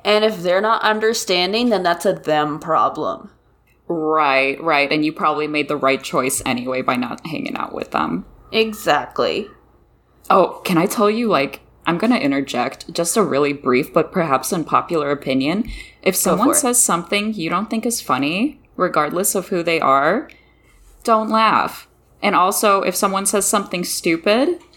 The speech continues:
Speaker 2: call them out on it. And also don't laugh.
Speaker 1: Oh my God, yes. If someone says something, like, if you're at a meet and greet,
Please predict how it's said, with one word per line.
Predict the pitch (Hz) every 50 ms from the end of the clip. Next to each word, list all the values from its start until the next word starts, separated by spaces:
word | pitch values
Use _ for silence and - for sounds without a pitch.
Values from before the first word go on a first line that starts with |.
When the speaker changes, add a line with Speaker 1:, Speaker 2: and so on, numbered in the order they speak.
| - - -
Speaker 2:
call | - - 196 190
them | 185 185 180 175
out | 175 180 185 175
on | - - - -
it. | 90 78 82 - - _ _ _ _ _ _ _ _ - -
And | 185 185
also | 170 156 151 - 165 147
don't | - 135 131 127 -
laugh. | - - 95 90 - - - _ _ _ _ _ _ -
Speaker 1:
Oh | - 226 262
my | 254 254 233
God, | 214 202 190 175
yes. | 170 151 120 - - - - -
If | 240 240
someone | - - 277 269 277 330 349 339
says | 339 - 233 226 220 -
something, | 220 190 196 196 - 202 202 196 196 196 196 208 - - _ _ _ _ _ -
like, | 202 220 240
if | 294 320 -
you're | 370 339 277
at | 262 233 214
a |
meet | 202 190 175 - -
and | - 165 -
greet, | 156 - - - - -